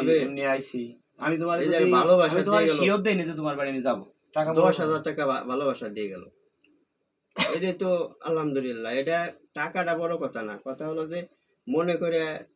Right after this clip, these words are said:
Speaker 1: ভালোবাসা
Speaker 2: বন্ধুরা, একটা
Speaker 1: আইসে।
Speaker 2: মনের কথা বলি, আজ থেকে, এটা হলো দুই হাজার সতেরো সালের কথা। আমার টেলিভিশনে ফ্রিজ, ফ্রিজের শোরুম ছিল, মোটরসাইকেলের লস খাইলাম। আমি ছোটখাটো একটা ব্যবসায় নামলাম।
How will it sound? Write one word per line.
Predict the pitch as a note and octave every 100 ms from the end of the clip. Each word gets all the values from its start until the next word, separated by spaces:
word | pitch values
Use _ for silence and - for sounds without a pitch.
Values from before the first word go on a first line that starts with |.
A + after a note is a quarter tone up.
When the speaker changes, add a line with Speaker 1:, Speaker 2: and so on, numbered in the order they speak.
| _ _ -
Speaker 1:
ভালোবাসা | G#2 A#2 E3+
Speaker 2:
বন্ধুরা, | F#3+ F#3+ E3+ F#3
একটা | F3+ E3+
Speaker 1:
আইসে। | E3+
Speaker 2:
মনের | G3 G3+
কথা | G3+ G3
বলি, | F3+ F3 F#3 A#3 - _ _ -
আজ | D3+ D#3 -
থেকে, | E3+ F3+ F#3 G3 G3+ G#3+ - - - C3
এটা | D#3+
হলো | D#3+
দুই | D#3+ E3
হাজার | F3 F3+
সতেরো | - D3+ F3+ E3+
সালের | D#3 C#3
কথা। | C3 B2+ C#3+ D3+ _ _ _ _ _
আমার | - C#3+ C#3
টেলিভিশনে | D#3 D#3 D#3+ E3+ E3+
ফ্রিজ, | D#3 D3+ D#3+ - - -
ফ্রিজের | - D3 D3+
শোরুম | D#3 D#3+ D#3+ E3
ছিল, | F3+ F#3 G3
মোটরসাইকেলের | D#3 D#3 D#3 D3 D3+ F3 F3 _ -
লস | C3+ C#3+ D3+
খাইলাম। | E3+ E3+ G3 A#3 _ _ _ - - -
আমি | - E3+
ছোটখাটো | F3+ D#3+ F#3+ F#3 F3
একটা | F3 E3+
ব্যবসায় | E3+ D#3+ F3
নামলাম। | E3 D#3+ D#3+ F#3+ A#3